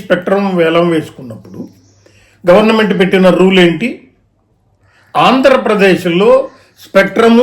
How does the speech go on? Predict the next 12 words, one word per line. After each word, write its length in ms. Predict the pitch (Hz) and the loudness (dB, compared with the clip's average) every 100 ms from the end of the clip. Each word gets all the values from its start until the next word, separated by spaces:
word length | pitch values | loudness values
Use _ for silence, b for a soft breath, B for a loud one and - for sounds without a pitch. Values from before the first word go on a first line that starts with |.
| 262 180 | 2 2
ఏ 40 | 196 214 | 2 2
కంపెనీ 320 | 220 202 208 202 | -2 -2 -2 0
వాడు 220 | 190 196 196 | 0 0 0
హైయెస్ట్ 460 | 143 170 202 196 - 180 | 0 0 0 -2 -8 -6
పాడితే 400 | 156 131 113 143 254 - B B - 165 | -6 -8 -8 -4 -4 -6 B B -2 0
ఆ 20 | 180 | 2
రేటుకు 320 | 180 180 190 320 | 2 0 -2 0
నువ్వు 140 | 226 180 | 0 -2
కొనుక్కోవాలి 580 | 156 147 - 101 92 - _ _ _ _ _ _ _ _ _ _ _ _ - | -4 -4 -10 -14 -16 -20 _ _ _ _ _ _ _ _ _ _ _ _ -6
అని 160 | 202 254 | -2 0
రూల్ 180 | 214 214 | -2 0
పెట్టారు. 360 | 208 - 214 | -2 0 0